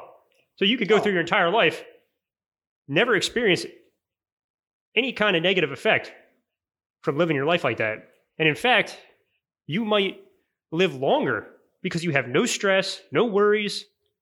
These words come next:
Speaker 1: But me
Speaker 2: Yeah,
Speaker 1: walking
Speaker 2: until
Speaker 1: down the
Speaker 2: somebody
Speaker 1: street
Speaker 2: knock you upside your fucking head.
Speaker 1: Yeah, but again,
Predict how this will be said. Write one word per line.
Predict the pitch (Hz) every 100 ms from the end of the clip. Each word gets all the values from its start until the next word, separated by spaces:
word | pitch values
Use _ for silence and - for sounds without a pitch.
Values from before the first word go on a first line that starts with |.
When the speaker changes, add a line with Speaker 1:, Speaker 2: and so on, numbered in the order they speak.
| _ _ _ _ _ _ _ _ _ -
Speaker 1:
But | 185 - - _ _ _ _ _ _ _ _ _
me | 151 240 196 196 -
Speaker 2:
Yeah, | 196
Speaker 1:
walking | 165 185
Speaker 2:
until |
Speaker 1:
down | 180
the | 170
Speaker 2:
somebody |
Speaker 1:
street | 147
Speaker 2:
knock | 254 165 170
you | 160
upside | 143 170 156
your | 147
fucking | - 160 143
head. | 135 180 170 123 120 - _ _ _
Speaker 1:
Yeah, | 214 294
but | 190 175 - -
again, | 202 185 269 139